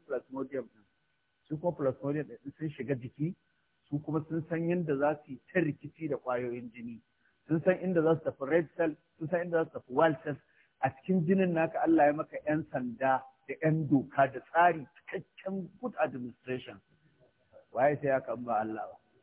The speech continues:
Kaga ko anan ka jinjina wa Allah, ai Allah ya yi. In takamar ka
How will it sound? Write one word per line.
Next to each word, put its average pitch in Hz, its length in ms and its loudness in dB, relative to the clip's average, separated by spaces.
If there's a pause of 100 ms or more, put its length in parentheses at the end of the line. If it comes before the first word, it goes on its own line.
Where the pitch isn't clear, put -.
(580)
Kaga 143 200 2
ko 165 180 0
anan 131 320 -2
ka - 140 -18
jinjina 113 440 -12
wa 104 160 -6
Allah, 107 220 -12 (120)
ai 82 200 -14
Allah 123 260 -8
ya 127 160 -2
yi. 113 160 -8 (1040)
In 202 360 4
takamar 151 520 4
ka 143 80 -8